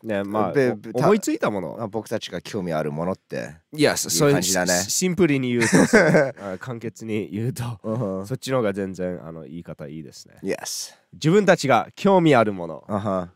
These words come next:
Speaker 2: で、あの、皆さんもぜひ、それに興味を持っていただければ、僕たちも本当に嬉しいです。
Speaker 1: Yeah.
Speaker 2: そう、今日のトピックは、ディオンテイ・ワイルダーversus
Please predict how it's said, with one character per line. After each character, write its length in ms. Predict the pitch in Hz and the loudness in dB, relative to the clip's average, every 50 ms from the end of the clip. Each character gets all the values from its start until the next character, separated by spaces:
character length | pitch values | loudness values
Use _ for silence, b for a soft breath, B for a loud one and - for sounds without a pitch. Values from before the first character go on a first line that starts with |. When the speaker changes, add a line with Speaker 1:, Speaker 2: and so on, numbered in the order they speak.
| _ _ | _ _
Speaker 2:
で、 240 | - 202 190 156 - | 6 8 8 8 6
あ 140 | - 135 143 | 4 4 4
の、 160 | 139 139 135 | 4 4 4
皆 220 | 139 160 180 180 | 6 6 6 6
さ 100 | - 190 | 8 6
ん 60 | 165 151 | 4 4
も 80 | 131 | 2
ぜ 100 | 127 135 | 2 0
ひ、 300 | 135 131 123 95 - - _ | 0 0 -2 -2 -4 -8 _
そ 200 | _ - - 127 | _ -10 -2 0
れ 100 | 120 117 | 2 2
に 140 | 113 113 104 | 2 0 -4
興 260 | - - 151 139 131 | 0 2 2 2 2
味 140 | 123 117 107 | 2 0 -2
を 60 | 104 | -2
持 100 | 107 117 | -4 -6
っ 20 | 123 | -6
て 180 | - - 113 | -6 -4 -4
い 60 | 104 104 | -4 -2
た 120 | - 123 | 0 0
だ 100 | 120 113 | 0 0
け 140 | - 135 117 | 0 0 0
れ 100 | 117 113 | 2 4
ば、 260 | 113 107 107 135 - _ _ _ _ _ _ _ _ _ _ | 6 6 4 4 2 _ _ _ _ _ _ _ _ _ _
僕 180 | 107 104 - | -10 -8 -4
た 120 | - 90 - | -4 -6 -4
ち 120 | - 92 | -6 -8
も 260 | 85 76 67 58 - _ _ _ | -10 -10 -12 -14 -18 _ _ _
本 140 | - 95 85 | -12 -12 -10
当 100 | - 78 | -8 -10
に 80 | 73 69 | -8 -8
嬉 200 | 69 78 78 - | -8 -6 -6 -6
し 120 | - 82 | -8 -10
い 20 | 73 | -12
で 140 | - - | -12 -10
す。 180 | - - - - | -10 -10 -10 -10
Speaker 1:
Yeah. 280 | 85 87 87 82 - - | -10 -6 -4 -4 -4 0
Speaker 2:
そ 220 | - 143 131 117 | 2 4 4 4
う、 20 | 110 | 4
今 320 | - - 170 175 170 160 | 4 4 6 6 6 6
日 20 | 147 | 4
の 80 | 139 | 2
ト 160 | 123 - 143 | 0 -2 -2
ピ 80 | 120 139 | -2 -2
ッ 80 | 131 - | -4 -4
ク 120 | - 123 | -6 -2
は、 280 | 123 123 117 110 92 - 67 82 | 2 2 2 2 0 -2 -8 _
デ 100 | 120 131 | -4 -2
ィ 60 | 139 | 0
オ 60 | 147 | 0
ン 60 | 143 | 2
テ 80 | 147 156 | 2 2
イ・ 40 | 143 | 4
ワ 140 | 135 131 | 6 6
イ 40 | 127 127 | 6 6
ル 20 | |
ダ 80 | 120 127 127 127 123 | 4 4 2 2 2
ー 60 | 90 | 0
versus 560 | 82 101 120 117 113 - 117 110 110 104 - | -4 -4 -4 -4 -2 -2 -2 -2 -2 -2 -6